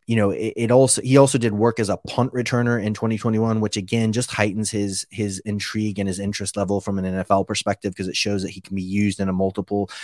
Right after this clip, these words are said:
a variety of ways. He can be used on special teams. Um, and interestingly enough, again, just to compare and contrast sort of like what, who was the la-, the incumbent, the last sort of, uh, lead dog before,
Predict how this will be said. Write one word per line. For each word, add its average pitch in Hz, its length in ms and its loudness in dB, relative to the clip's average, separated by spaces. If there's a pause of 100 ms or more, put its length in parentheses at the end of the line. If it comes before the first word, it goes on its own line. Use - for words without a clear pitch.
(220)
a 98 60 0
variety 107 580 6
of 90 120 0
ways. 90 320 -2
He - 60 -10
can 98 100 -2
be 98 80 0
used 101 180 2
on 101 120 0
special 95 360 -4
teams. 95 400 -6 (340)
Um, 107 600 2
and 135 100 4
interestingly 160 480 6
enough, 120 240 4
again, 117 220 2
just 123 180 0
to 156 80 -2
compare 110 480 0
and 101 80 -2
contrast 104 580 -2
sort 101 140 -2
of 95 80 -4
like 101 160 -2
what, 107 280 0 (100)
who 123 80 0
was 117 240 2
the 104 140 0
la-, 104 200 -2
the 113 160 -2
incumbent, 107 640 0
the 104 80 -2
last 110 360 0
sort 107 140 0
of, 98 300 -2
uh, 104 240 -2
lead 110 320 -2
dog 104 320 0
before, 104 640 0